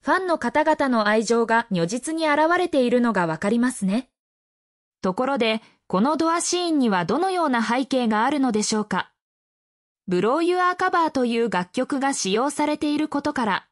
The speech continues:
おそらくナンバーアンダーライン愛のプロモーションの一環なのだと推測されます。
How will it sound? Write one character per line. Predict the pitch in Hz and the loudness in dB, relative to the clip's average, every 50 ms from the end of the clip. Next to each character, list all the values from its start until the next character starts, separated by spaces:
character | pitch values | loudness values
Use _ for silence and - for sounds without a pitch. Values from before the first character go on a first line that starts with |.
| _ _ _ - | _ _ _ -4
お | - 190 | -2 -2
そ | 185 - 302 | 0 2 2
ら | 311 302 285 | 2 2 2
く | - 247 202 | 0 0 2
ナ | 220 247 311 | 2 2 2
ン | 320 277 | 2 2
バ | 262 - - - | 2 2 2 2
ー | 170 | 0
ア | 214 269 | 0 0
ン | 294 277 | 0 2
ダ | 277 277 294 | 2 4 4
ー | 311 | 4
ラ | 311 302 | 4 2
イ | 285 254 240 233 | 2 2 0 0
ン | - | 0
愛 | - 285 320 320 | 0 0 0 0
の | 294 269 262 | 0 -2 -2
プ | - - 190 | -2 0 0
ロ | 185 233 262 | 0 2 2
モ | 285 294 294 | 2 2 0
ー | |
シ | 285 - 277 | 0 0 -2
ョ | 262 | 0
ン | 262 254 | 0 0
の | 262 262 | -2 -2
一 | - 214 196 - _ | -2 -4 -6 -6 _
環 | - 277 311 330 339 | -2 0 0 0 0
な | 359 359 | -2 -2
の | 359 339 | 0 0
だ | - 277 277 | 0 0 0
と | - 247 220 202 | 0 0 0 0
推 | - - 175 185 226 | -2 -2 -2 -2 0
測 | - - 247 - - - | 0 -4 -4 -4 -4 -4
さ | 240 220 | -4 -2
れ | 220 220 | 0 0
ま | 214 214 240 | 0 0 -2
す。 | - - - | -4 -8 -20